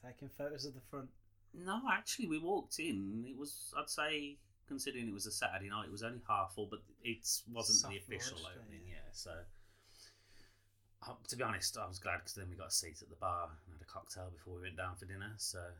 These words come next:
Speaker 1: Yeah, so did we, yeah. Did you notice the menu? It was, uh, designed by a local Birmingham artist.
Speaker 2: Was it?
Speaker 1: Yeah,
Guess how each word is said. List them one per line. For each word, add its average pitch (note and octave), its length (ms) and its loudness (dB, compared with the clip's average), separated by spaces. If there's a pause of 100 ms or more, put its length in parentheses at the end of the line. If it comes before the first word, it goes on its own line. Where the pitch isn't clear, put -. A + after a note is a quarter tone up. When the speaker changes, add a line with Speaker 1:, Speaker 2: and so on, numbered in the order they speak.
Speaker 1:
Yeah, A#2+ 140 -12
so - 200 -2
did A#2 200 -12
we, A#2 80 -12 (200)
yeah. A#2 100 -14 (360)
Did C#3 140 -8
you C#3+ 80 -6
notice D#3+ 320 4
the D3+ 60 -4
menu? D3+ 360 0
It C3 40 -8
was, C3 200 -4
uh, C3 180 -4 (100)
designed C#3+ 500 4
by C#3+ 120 -4
a - 20 -2
local C#3+ 380 -2
Birmingham C#3+ 400 -4
artist. C#3+ 460 0 (480)
Speaker 2:
Was D3+ 160 -2
it? F2+ 140 -4 (340)
Speaker 1:
Yeah, C#3 420 0